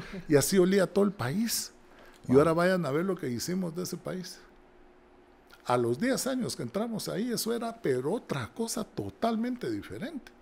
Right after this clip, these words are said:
Speaker 2: Pero nos atrevimos. Y fuimos a Nigeria y nos atrevimos, y fuimos a Tailandia
Speaker 1: ¿Con,
Speaker 2: y nos
Speaker 1: como alguna
Speaker 2: atrevimos.
Speaker 1: institución particular? ¿Alguna?
Speaker 2: En tres varias. Eh, número uno, eh,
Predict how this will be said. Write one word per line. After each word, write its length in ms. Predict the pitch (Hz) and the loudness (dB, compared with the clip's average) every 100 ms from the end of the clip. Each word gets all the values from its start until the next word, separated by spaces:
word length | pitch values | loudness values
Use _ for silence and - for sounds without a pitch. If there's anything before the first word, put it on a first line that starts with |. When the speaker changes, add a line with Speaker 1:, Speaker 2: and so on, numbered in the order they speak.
| - - - - - - - - - | -20 -20 -20 -20 -20 -20 -20 -20 -6
Speaker 2:
Pero 200 | 127 127 | -4 -2
nos 240 | 127 117 117 | -2 -2 -2
atrevimos. 800 | - 139 175 294 247 104 - - - - - - - | 0 2 2 2 -2 -6 -10 -12 -20 -20 -20 -20 -8
Y 100 | 113 107 | -6 -4
fuimos 540 | - 277 277 233 - | 0 0 2 0 0
a 300 | 117 117 110 | -2 -2 -4
Nigeria 680 | 117 110 214 294 277 214 156 | -4 -2 -2 -2 -4 -6 -6
y 80 | |
nos 280 | 120 113 - | -4 -4 -4
atrevimos, 720 | 110 - 127 208 269 214 135 131 | -4 -2 -2 0 -2 -4 -4 -6
y 240 | 117 110 | -6 -6
fuimos 460 | - 262 285 226 - | -2 -2 -2 -4 -4
a 80 | 123 | -4
Tailandia 540 | - 123 185 254 240 | -2 -2 2 2 2
Speaker 1:
¿Con, 40 | 170 | 0
Speaker 2:
y 40 | |
nos 140 | 139 120 | -2 0
Speaker 1:
como 140 | 107 | 0
alguna 400 | 101 120 147 139 | 2 2 2 2
Speaker 2:
atrevimos. 180 | 127 113 | 0 -2
Speaker 1:
institución 460 | 107 95 - 127 - | -4 -4 -2 -2 -2
particular? 540 | - 101 101 139 165 | -4 -4 -2 0 0
¿Alguna? 360 | 135 110 113 139 | -2 -2 4 6
Speaker 2:
En 300 | 139 139 - | 6 2 6
tres 320 | 185 208 208 | 8 8 6
varias. 380 | 170 110 - 175 | 2 2 -2 0
Eh, 180 | 139 156 | 0 2
número 380 | 165 220 214 | 2 2 4
uno, 420 | 185 226 233 233 160 | 4 4 2 0 0
eh, 560 | 175 135 131 131 131 | 2 6 6 4 2